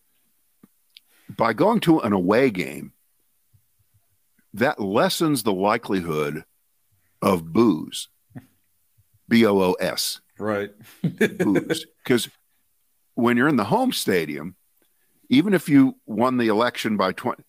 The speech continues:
Speaker 1: there's gonna be a lot of people there who hate you and will boo you and have an opinion of you. If you're in Kansas City, right? You're in Kansas City,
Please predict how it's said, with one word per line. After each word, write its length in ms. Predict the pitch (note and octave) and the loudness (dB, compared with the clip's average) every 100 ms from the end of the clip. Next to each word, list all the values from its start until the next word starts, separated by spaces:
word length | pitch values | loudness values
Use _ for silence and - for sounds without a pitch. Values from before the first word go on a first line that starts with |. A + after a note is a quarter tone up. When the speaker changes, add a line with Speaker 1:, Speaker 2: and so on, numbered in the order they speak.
| - | -6
Speaker 1:
there's 180 | A#2 A#2+ | -2 0
gonna 180 | G3+ | 2
be 80 | E3 | 2
a 60 | C3+ | 2
lot 180 | A#2+ A#2 | 2 0
of 80 | |
people 320 | - A#2 A#2 G2+ | -2 -2 -2 0
there 280 | F2+ - | 0 -2
who 200 | F2 - | -2 -6
hate 280 | G2 B2 A2+ - | -4 -2 -4 -6
you 180 | E2 E2+ _ _ _ - - | -18 -18 _ _ _ -14 -6
and 200 | G#2 G2 | -4 0
will 140 | G#2 | 0
boo 220 | F#2 A2+ | 0 2
you 200 | A#2+ F2 | 2 0
and 120 | G#2+ A2+ | -2 -2
have 180 | C#3 | -2
an 60 | B2+ | -2
opinion 440 | A#2 - E3+ C#3+ | -4 -2 0 0
of 180 | F#2+ D2+ | -2 -6
you. 160 | C#2+ - - - - | -8 -14 -18 -12 -6
If 120 | A#2 | -2
you're 160 | B2+ | 2
in 120 | F3+ D#3+ | 0 -2
Kansas 460 | F#3+ A3 D#3 A2 | -4 -2 -4 -6
City, 460 | - A#3 D3+ D2 - _ _ _ _ _ _ _ _ _ _ _ - | -4 -2 -2 -4 -16 _ _ _ _ _ _ _ _ _ _ _ -6
right? 260 | G#2 A#2 - | -6 -6 -4
You're 180 | A2 D3 | -2 -2
in 60 | |
Kansas 400 | C3 E3 B2+ G#2+ | -2 -2 -2 -4
City, 420 | - C#3 G#2 F#2+ | -2 0 0 -2